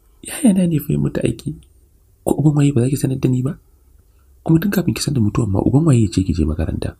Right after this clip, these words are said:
"Allah ya baka hakuri," ta faɗa tana kuka. Tsaki ya doka kafin ya ce,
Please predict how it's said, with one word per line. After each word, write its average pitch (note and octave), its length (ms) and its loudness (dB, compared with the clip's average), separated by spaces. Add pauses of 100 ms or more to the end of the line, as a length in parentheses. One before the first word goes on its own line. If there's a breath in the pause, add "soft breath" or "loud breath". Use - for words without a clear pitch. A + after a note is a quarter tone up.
(1080)
"Allah - 240 -4
ya A#2 80 2
baka A#2+ 320 -4
hakuri," - 400 -2 (280)
ta C3+ 80 -2
faɗa G2+ 200 -2
tana F#2+ 240 0
kuka. - 360 -8 (600)
Tsaki C#3 280 4
ya G#3 80 6
doka C4 200 2
kafin F2+ 240 0
ya E2+ 80 0
ce, - 120 -6